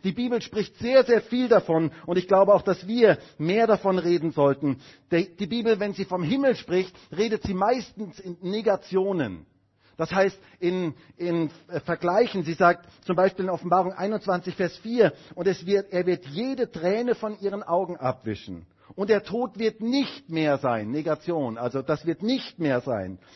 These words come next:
Noch Trauer, noch Geschrei, noch Schmerz wird mehr sein. Dort gibt es kein Leid mehr, keine Tränen, kein Geschrei, keine Not, keine Krankheit, keinen Krebs, keinen Streit,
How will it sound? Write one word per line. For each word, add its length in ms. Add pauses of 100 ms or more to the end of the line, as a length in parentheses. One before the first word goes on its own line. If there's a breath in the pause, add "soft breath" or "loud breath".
(120)
Noch 320
Trauer, 600 (160 soft breath)
noch 380
Geschrei, 560 (220 soft breath)
noch 260
Schmerz 460 (320 soft breath)
wird 260
mehr 340 (200)
sein. 480 (680)
Dort 200
gibt 180
es 140
kein 340
Leid 340
mehr, 220
keine 460
Tränen, 480 (180 loud breath)
kein 380
Geschrei, 480
keine 440
Not, 320 (280 loud breath)
keine 340
Krankheit, 600
keinen 420
Krebs, 380 (340 loud breath)
keinen 380
Streit, 600